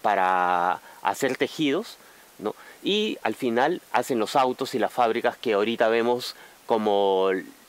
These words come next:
zonas tecnológicas, pero todo nace aquí,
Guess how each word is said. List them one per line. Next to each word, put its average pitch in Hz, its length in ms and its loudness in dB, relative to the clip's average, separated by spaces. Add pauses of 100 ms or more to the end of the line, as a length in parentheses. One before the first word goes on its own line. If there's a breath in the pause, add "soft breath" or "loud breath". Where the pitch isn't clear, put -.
(540)
zonas 131 360 0
tecnológicas, 113 640 0 (120)
pero 101 220 0
todo 160 340 2
nace 135 420 0 (260 loud breath)
aquí, - 320 -8